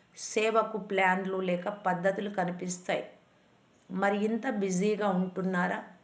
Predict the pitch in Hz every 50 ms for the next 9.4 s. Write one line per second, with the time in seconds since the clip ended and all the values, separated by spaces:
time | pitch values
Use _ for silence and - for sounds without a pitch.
0 | _ _ _ _ _ _ - 185 196 202 196 202 - 240 240 240 240 - 214 196
1 | 190 190 185 202 196 202 202 202 - 196 190 185 190 180 180 185 185 180 202 190
2 | 185 190 190 - - - - 226 220 220 214 226 208 185 190 190 196 196 202 202
3 | 202 - 180 175 175 170 170 - - - _ _ _ _ _ _ _ 180 185 190
4 | 196 214 - 247 240 202 190 202 202 190 180 175 208 220 220 208 233 208 196 180
5 | 185 180 180 - 202 196 165 - - - 180 190 202 202 202 185 180 190 185 180
6 | 180 190 180 185 180 180 - 190 185 185 - - - 202 196 190 - - - 190
7 | 180 180 180 170 170 - - - - - - - - _ _ - 185 180 196 196
8 | 196 196 - - 240 233 233 233 226 226 220 202 226 214 202 196 190 185 - -
9 | - - 226 208 202 202 196